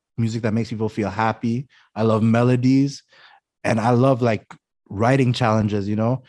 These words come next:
In high school, my biggest strength was, like, my writing. I always improved on the writing. I think it's always a challenge to write without being ridiculously explicit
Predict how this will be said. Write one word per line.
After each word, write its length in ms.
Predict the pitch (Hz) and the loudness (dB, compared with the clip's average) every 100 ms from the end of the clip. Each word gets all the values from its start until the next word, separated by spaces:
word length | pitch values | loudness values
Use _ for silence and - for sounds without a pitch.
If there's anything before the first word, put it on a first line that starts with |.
| _ _ | _ _
In 100 | 113 | -2
high 140 | 113 127 | 0 -2
school, 380 | - 135 123 107 | 0 -2 0 0
my 180 | 113 | -2
biggest 440 | 110 107 123 123 123 | -2 -2 0 0 -2
strength 260 | 143 123 | -2 -2
was, 160 | 120 101 | -2 -4
like, 160 | 104 101 | -4 -4
my 180 | 104 | -2
writing. 460 | 104 110 127 113 95 | -2 0 0 -2 -4
I 120 | 104 | -2
always 240 | 110 120 107 | -2 -2 -4
improved 340 | 101 - 123 | -6 -6 -2
on 100 | 107 | -2
the 80 | 107 | -2
writing. 380 | 98 101 92 92 _ _ - | -2 -4 -6 -10 _ _ -4
I 80 | 113 | -2
think 160 | 147 135 | 0 -2
it's 80 | |
always 240 | - 131 117 | -2 -2 -2
a 60 | |
challenge 540 | 113 - 120 117 110 - | -4 -2 0 0 -2 -4
to 160 | 113 | -4
write 680 | 101 104 107 110 120 120 120 _ _ _ _ _ _ | -2 -2 -2 0 0 0 -6 _ _ _ _ _ _
without 460 | 107 107 120 104 104 | -4 -2 -2 -4 -4
being 580 | 131 123 117 113 104 - _ _ _ _ _ _ _ | 0 0 0 -2 -4 -8 _ _ _ _ _ _ _
ridiculously 720 | 127 120 147 139 135 120 139 | -6 -2 0 2 0 0 0
explicit 680 | 123 - - 131 123 127 113 | 0 -4 -4 -4 -2 -4 -4